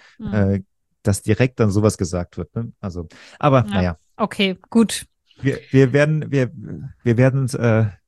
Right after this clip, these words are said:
Speaker 2: äh, weiter beobachten und ich bin, ich find's total spannend, was da, was da passiert. Wie viel,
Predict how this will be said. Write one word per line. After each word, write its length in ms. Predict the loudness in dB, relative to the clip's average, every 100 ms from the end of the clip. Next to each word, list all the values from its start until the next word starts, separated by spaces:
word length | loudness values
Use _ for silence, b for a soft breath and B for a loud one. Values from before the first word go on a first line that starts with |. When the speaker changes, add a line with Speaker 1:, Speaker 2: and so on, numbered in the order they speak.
| _ -4
Speaker 2:
äh, 220 | 0 2
weiter 280 | 2 4 2
beobachten 560 | 2 2 2 0 -4
und 140 | -4 -4
ich 140 | -4
bin, 300 | -2 -2 -4 -6
ich 160 | -4
find's 220 | -2 -2
total 280 | -4 0 0
spannend, 420 | 0 0 0 0
was 160 | -2 -2
da, 260 | -2 -2 -2
was 160 | -4
da 80 | -6
passiert. 400 | -8 -4 -4 -2
Wie 120 | -2
viel, 160 | 2